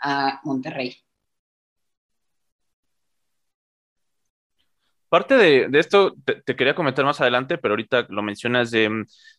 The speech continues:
Speaker 2: la preparación por la que fuiste pasando. Creo que estructuralmente sí se está notando una diferencia importante entre los puestos directivos, de gerencias, de directores deportivos, directoras deportivos,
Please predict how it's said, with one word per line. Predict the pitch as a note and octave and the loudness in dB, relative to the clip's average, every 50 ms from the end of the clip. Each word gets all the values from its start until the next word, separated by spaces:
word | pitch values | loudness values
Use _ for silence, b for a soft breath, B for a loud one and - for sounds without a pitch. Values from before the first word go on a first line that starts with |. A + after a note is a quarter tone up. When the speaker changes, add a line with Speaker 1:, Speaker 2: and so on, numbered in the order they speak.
| b _ _ - | b _ _ -4
Speaker 2:
la | D3+ D3+ D3 C#3 | 0 2 2 4
preparación | D#3+ D3 C#3 D#3+ D3+ D3 - G3+ F#3+ F3+ F3 D#3+ | 4 2 2 2 0 0 0 0 2 2 2 2
por | E3+ C#3+ | 0 0
la | C#3 | 0
que | C#3 C3+ | -2 -4
fuiste | C3 E3+ - F#3+ | -6 -6 -8 -6
pasando. | - - C#3 D#3 D3+ D3+ F#3+ E3+ - | -4 -4 -4 -4 -4 -6 -6 -6 -4
Creo | - F#3 F#3 - | -4 -4 -4 -2
que | - G#3+ G#3+ G#3 G3+ F#3+ F3 E3 D3+ C#3+ C3+ C3 C3 B2 A#2+ A#2 _ _ _ _ _ _ _ _ _ _ _ _ _ _ _ _ _ _ _ _ - | 0 2 2 4 4 2 2 2 2 2 0 0 0 -2 -4 -6 _ _ _ _ _ _ _ _ _ _ _ _ _ _ _ _ _ _ _ _ -4
estructuralmente | C#3+ C#3+ C#3 - D#3 C#3+ C3+ C3+ C3+ D3 C#3+ D3 E3+ F3+ F3+ E3+ E3 E3 D#3+ C3+ D#3+ E3 F#3+ F#3+ - | -4 -4 -4 -4 -4 -4 -4 -4 -4 -2 0 2 2 0 0 -2 -4 -4 -4 -4 -4 -4 -4 -4 -10
sí | _ - - - E3 | _ -16 -12 -12 -8
se | - - F3+ | -6 -6 -4
está | F3 - F3 | 0 0 0
notando | E3+ E3 D3 - D3+ D3 D3 D3+ | 0 0 0 0 0 0 0 0
una | D#3 D#3 D3+ | 0 0 0
diferencia | C3+ A2+ - B2+ B2 C3 C3+ D3 D#3 | 0 -2 -2 -2 -4 -4 -4 -6 -6
importante | C3+ B2+ A#2 A2+ - B2 B2 B2+ A#2 C#3 C#3 C#3 C#3 - - A2+ B2 | -4 -4 -4 -2 -2 -2 -2 -2 0 2 2 2 2 0 0 -2 -4
entre | A#2+ A#2 - - B2+ B2 A#2+ A#2 | -4 -6 -8 -4 -2 -2 0 0
los | A#2 A#2 - _ | -2 -4 -4 _
puestos | - C3 B2+ C3+ - - D#3+ D3+ D3+ C#3+ C3 - - - - - _ b b b b b b b b b - - _ _ _ _ _ | -4 -4 -4 -4 -4 -2 0 0 0 0 -2 -6 -14 -18 -20 -20 _ b b b b b b b b b -20 -20 _ _ _ _ _
directivos, | D#3 C#3 C#3+ C#3 C#3 C3 C3+ C3+ F3 F3+ F3 D3+ D#3 D#3 D3+ D3+ C#3 | -2 0 2 2 2 0 0 -2 -4 -2 0 2 2 2 2 2 2
de | C3 B2+ | 0 -2
gerencias, | A#2+ - A#2+ B2 C#3+ D3 C#3 C3+ D3 C3+ B2 A#2+ | -2 -2 -2 -2 -2 -4 -6 -6 -4 -4 -4 -4
de | B2 A2+ | -6 -10
directores | G#2+ G#2+ G#2+ - - B2 A#2 A2 | -8 -10 -10 -8 -6 -6 -6 -4
deportivos, | G#2 G2+ - A#2 - - C#3+ C3+ B2+ A2 | -6 -8 -8 -8 -6 -2 -2 -2 -2 -2
directoras | G#2 G2+ - - A2+ A2 G#2 | -4 -8 -6 -4 -4 -4 -4
deportivos, | G#2 G2+ - G2+ - - B2 A#2+ B2 - | -4 -6 -8 -8 -4 -2 0 0 -2 -2